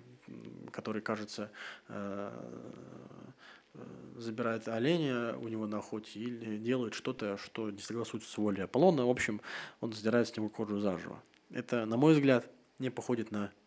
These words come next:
поведение того, э, кто должен служить выражением принципа индивидуальности, как знающего свою меру.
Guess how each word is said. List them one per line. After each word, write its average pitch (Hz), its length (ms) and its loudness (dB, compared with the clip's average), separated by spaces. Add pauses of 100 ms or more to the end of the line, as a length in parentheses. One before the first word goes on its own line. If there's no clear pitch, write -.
(1120)
поведение 104 400 2
того, 127 380 -2 (460)
э, 101 200 -8
кто 117 140 -4
должен 113 240 -2
служить 107 400 -4
выражением 104 680 -4
принципа 110 420 -8
индивидуальности, 110 1300 0
как 110 400 -4
знающего 104 640 -6 (200)
свою 104 320 0
меру. 98 400 -2